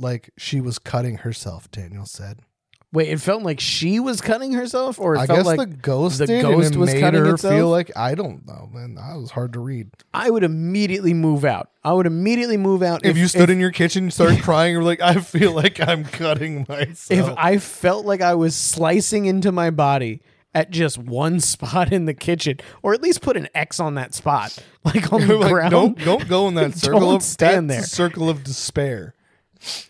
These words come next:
Speaker 1: That's where I
Speaker 2: Bad,
Speaker 1: send my
Speaker 2: bad
Speaker 1: kids
Speaker 2: place.
Speaker 1: when they're being bad.
Speaker 2: <laughs>
Speaker 1: They
Speaker 2: Oh,
Speaker 1: go
Speaker 2: God.
Speaker 1: stand in the circle of despair.
Speaker 2: That is a weird
Speaker 1: It
Speaker 2: torture.
Speaker 1: ruins their life.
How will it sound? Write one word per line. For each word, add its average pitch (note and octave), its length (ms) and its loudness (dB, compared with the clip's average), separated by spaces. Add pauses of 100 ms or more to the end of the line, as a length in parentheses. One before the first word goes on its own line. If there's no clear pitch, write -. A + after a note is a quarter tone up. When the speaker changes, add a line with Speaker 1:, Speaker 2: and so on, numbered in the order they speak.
(280)
Speaker 1:
That's D#3+ 200 2
where G#3+ 100 6
I G3+ 60 8
Speaker 2:
Bad, G#3+ 100 2
Speaker 1:
send F#3+ 240 4
my E3 140 4
Speaker 2:
bad D#3+ 100 -6
Speaker 1:
kids E3+ 300 2
Speaker 2:
place. D3 40 -2
Speaker 1:
when C#3+ 120 -2
they're C3+ 160 -4
being C#3+ 260 -2 (100)
bad. C#3+ 480 0
Speaker 2:
<laughs> - 60 -20 (340)
Speaker 1:
They C#3 80 -6
Speaker 2:
Oh, C#3+ 80 2
Speaker 1:
go D3 60 2
Speaker 2:
God. D3 80 0
Speaker 1:
stand D#3 420 0
in D3 100 -4
the C#3 80 -8
circle D3+ 380 -4
of C3+ 120 -8
despair. B2 680 -8
Speaker 2:
That B2 240 -4
is B2 160 -2
a B2+ 60 -2
weird A#2 200 -2
Speaker 1:
It D#3 120 2
Speaker 2:
torture. D3 160 2 (100)
Speaker 1:
ruins F3 280 0
their D3 200 2
life. C3 680 -8